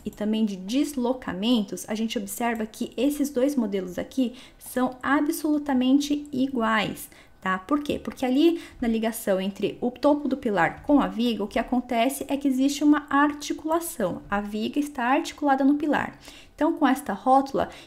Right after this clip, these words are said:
eu tenho uma liberação de momentos, né? A viga consegue girar livremente em cima do pilar.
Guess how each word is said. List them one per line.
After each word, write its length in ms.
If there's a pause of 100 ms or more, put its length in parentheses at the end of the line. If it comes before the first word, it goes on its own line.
eu 80
tenho 160
uma 80
liberação 560
de 80
momentos, 640
né? 220
A 80
viga 260
consegue 540
girar 440 (240)
livremente 960
em 120
cima 260
do 160
pilar. 560